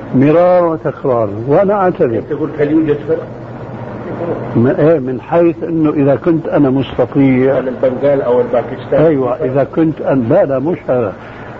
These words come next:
Speaker 1: هل هناك فرق فيما إذا كنت أنا مستطيع أن أسي-، أستجيب دعوة أهل الحديث في باكستان أو أهل الحديث في الهند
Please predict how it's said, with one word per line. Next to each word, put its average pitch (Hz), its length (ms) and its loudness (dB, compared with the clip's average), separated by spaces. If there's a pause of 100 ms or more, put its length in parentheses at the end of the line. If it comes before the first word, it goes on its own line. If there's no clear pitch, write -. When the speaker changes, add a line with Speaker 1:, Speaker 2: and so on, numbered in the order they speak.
Speaker 1:
هل 156 180 4
هناك 160 420 2
فرق 147 440 0 (100)
فيما 147 360 4
إذا 131 240 2
كنت 160 320 -2
أنا 151 200 2
مستطيع 156 760 2 (680)
أن 156 160 2
أسي-، 170 600 2
أستجيب 156 640 2
دعوة 165 440 2 (560)
أهل 165 240 4
الحديث 156 500 0 (140)
في 147 120 2 (100)
باكستان 131 540 0 (580)
أو 143 200 4
أهل 160 260 4
الحديث 151 500 2
في - 140 -4
الهند 123 380 2